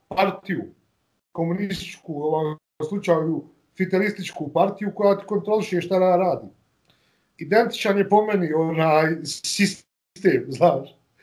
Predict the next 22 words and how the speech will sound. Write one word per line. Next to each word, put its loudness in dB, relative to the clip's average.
Opet -2
imaš 4
centralno 2
tijelo 2
koje -6
ti -4
odlučuje -4
kako -2
će -6
ići -6
dalje, 0
a 4
rad 4
se -6
po -2
internetu -8
igra. -8
Vjerujem -2
da 0
je -2
tako 0
odlika 0